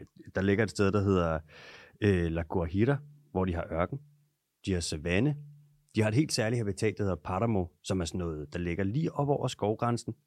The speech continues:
Altså op, når du kommer så langt op ad et bjerg, at der ikke er træer mere. Og lige under der, hvor der kommer sne. Så er de regnskov, altså bjergregnskov, og de har regnskov nede i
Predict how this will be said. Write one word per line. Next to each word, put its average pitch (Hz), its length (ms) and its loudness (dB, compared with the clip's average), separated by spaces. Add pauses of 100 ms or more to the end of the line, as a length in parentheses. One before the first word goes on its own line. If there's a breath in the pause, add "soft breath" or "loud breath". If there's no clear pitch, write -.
(100)
Altså 101 160 0
op, 95 240 -2
når 110 80 0
du 95 60 -4
kommer 98 200 0
så 120 100 -4
langt 101 200 -6
op 98 100 -4
ad 101 60 0
et 87 80 -6
bjerg, 95 280 -4
at 92 100 -10
der 90 60 -4
ikke 87 160 -6
er 87 40 -4
træer 110 300 -4
mere. 123 220 0 (640 loud breath)
Og 113 140 2
lige 139 380 2
under 135 200 2
der, 110 200 2
hvor 98 140 0
der 101 60 0
kommer 98 240 -2
sne. 92 360 -4 (920 loud breath)
Så 113 80 2
er 104 40 4
de 98 80 2
regnskov, 143 680 2
altså 95 180 -2
bjergregnskov, 110 1000 0
og - 140 -14
de 90 100 -6
har 73 220 -8 (240)
regnskov 85 380 -6
nede 82 100 -4
i 82 40 -4